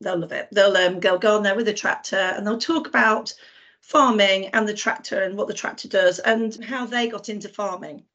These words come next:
On top of that, then when they've, they've done that, they can go in the classroom and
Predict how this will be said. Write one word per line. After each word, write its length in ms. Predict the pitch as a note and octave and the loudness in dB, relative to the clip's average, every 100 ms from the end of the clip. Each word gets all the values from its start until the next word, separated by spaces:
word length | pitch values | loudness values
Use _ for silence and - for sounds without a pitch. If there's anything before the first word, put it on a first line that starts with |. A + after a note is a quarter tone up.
| - | -4
On 120 | A#3+ | -2
top 180 | A#3+ C4+ | -2 -2
of 140 | G#3+ A#3+ | -2 2
that, 220 | G#3+ G#3 | 2 2
then 160 | A#3+ | 4
when 140 | A#3+ A#3 | 6 4
they've, 180 | G#3+ - | 0 -2
they've 200 | G#3 G#3 | -4 -2
done 220 | A3 A3 | -2 2
that, 180 | C4 C4+ | 0 0
they 100 | B3+ | -4
can 120 | C#4 | -2
go 140 | D4 | 0
in 100 | C#4 | 0
the 60 | C4 | -2
classroom 600 | B3+ A#3+ - F#3+ F#3 F#3+ | -4 -4 -2 -4 -4 0
and 460 | A3 A3 A3 - | 0 0 -4 -12